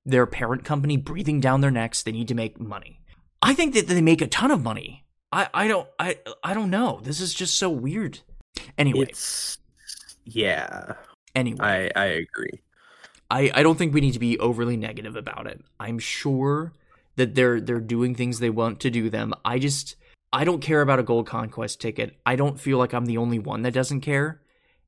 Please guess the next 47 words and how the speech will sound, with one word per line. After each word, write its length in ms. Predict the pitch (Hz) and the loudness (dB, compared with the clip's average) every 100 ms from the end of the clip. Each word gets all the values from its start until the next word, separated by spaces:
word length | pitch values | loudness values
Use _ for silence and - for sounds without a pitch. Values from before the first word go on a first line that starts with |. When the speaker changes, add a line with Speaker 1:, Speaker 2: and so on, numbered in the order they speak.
| - | -8
Speaker 1:
And 440 | 120 117 113 113 - | -4 -2 -2 -4 -2
it 60 | 135 | 0
would 160 | 139 | 2
be 180 | 143 151 | 0 0
much 400 | 139 131 143 - | 2 2 -2 -2
better 260 | 127 131 139 | -2 0 0
just 240 | 131 - | -2 -4
to 60 | 117 | -2
give 200 | 120 117 | 0 0
us 200 | - - | -2 -4
a 60 | 113 | -6
hundred 320 | 117 107 139 | -8 -8 -10
tokens 420 | 120 101 - - - | -12 -14 -14 -14 -8
or 180 | 110 117 | -4 -2
a 60 | 117 | -2
hundred 260 | 120 113 | -2 -4
fifty 280 | - 113 107 | -8 -10 -10
tokens. 520 | 110 104 - - - - - - - | -10 -10 -12 -14 -14 -16 -20 -12 -2
'Cause 120 | 175 | 0
it's 140 | 185 | 2
still 300 | - - 214 | 2 8 8
going 220 | 175 175 139 | 8 2 2
to 80 | |
take 200 | 139 143 | 2 -2
forever 320 | - 127 123 117 | 0 0 2 2
to 60 | |
get 240 | 117 110 - | 2 0 -4
the 260 | 110 113 113 | -6 -2 -2
amount 280 | 110 113 110 | 0 -2 -2
that 100 | 113 | -4
we 80 | 107 | -2
need 280 | 110 110 | -2 -2
for 380 | - 113 - - - - _ - | -4 -6 -4 -8 -12 -20 _ -6
a 100 | 123 | 0
Series 340 | - 151 135 | 2 4 2
four 240 | 113 127 110 | 0 0 0
or 40 | |
five 300 | - 104 98 | -2 -6 -6
card, 520 | - 127 117 107 104 - | -6 -2 0 -2 -6 -4
but 120 | 131 | -2
at 120 | 127 | 0
least 260 | 147 147 147 | 0 0 0
it 40 | |
would 180 | 131 120 | -2 0
soften 420 | - 120 110 117 | 0 0 -4 -6
the 80 | 113 | -6
blow. 480 | - 104 101 87 | -8 -10 -10 -10